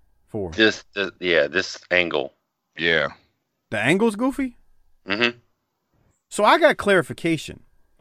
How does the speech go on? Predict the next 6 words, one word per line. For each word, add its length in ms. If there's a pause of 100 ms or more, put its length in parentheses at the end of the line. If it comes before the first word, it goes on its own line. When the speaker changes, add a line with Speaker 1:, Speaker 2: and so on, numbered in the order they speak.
(480)
Speaker 1:
There 200
was 200
major 420
heat 320 (240)
with 260
Ole 540